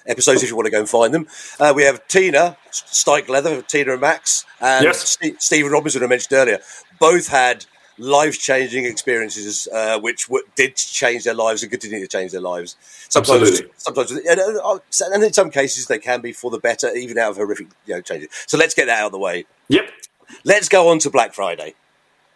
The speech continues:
Speaker 1: 'Cause,
Speaker 2: Yes.
Speaker 1: like, it's such a weird thing. It, I, I view Black Friday as a little bit like Halloween. Like, Halloween was always a really massive American thing, and for many, many years, it wasn't celebrated, you know, in, in any other country in the world.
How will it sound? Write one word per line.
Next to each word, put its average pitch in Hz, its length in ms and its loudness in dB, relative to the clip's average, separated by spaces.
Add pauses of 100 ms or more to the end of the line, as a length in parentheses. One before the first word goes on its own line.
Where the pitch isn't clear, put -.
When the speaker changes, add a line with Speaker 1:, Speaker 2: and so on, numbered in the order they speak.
(100)
Speaker 1:
'Cause, - 260 4
Speaker 2:
Yes. - 20 0
Speaker 1:
like, 175 180 6 (300)
it's 226 140 2
such 285 240 4
a 294 60 2
weird 190 500 4
thing. 117 340 -2 (420)
It, 185 180 -2 (460)
I, 214 160 6 (180)
I 220 140 4
view 202 180 -6
Black 160 240 0
Friday 160 220 2
as 135 100 -2
a 202 40 2
little 226 160 4
bit 147 120 2
like 127 180 -2
Halloween. 101 560 -4 (380)
Like, 123 160 0
Halloween 170 280 2
was 143 120 -4
always 147 280 0
a 131 100 -2
really 127 360 -4
massive 123 340 -4
American 110 460 -4
thing, 104 400 -4 (280)
and 147 100 2
for 180 80 4
many, 180 220 6
many 135 200 4
years, 110 600 -2 (180)
it 139 140 -2
wasn't 131 460 0
celebrated, 113 640 -2 (200)
you 131 100 -2
know, 113 100 0 (320)
in, 131 120 -6 (480)
in 185 160 0
any 196 220 4
other 120 140 2
country 107 340 -8
in 101 40 -6
the 98 60 -6
world. 92 380 -6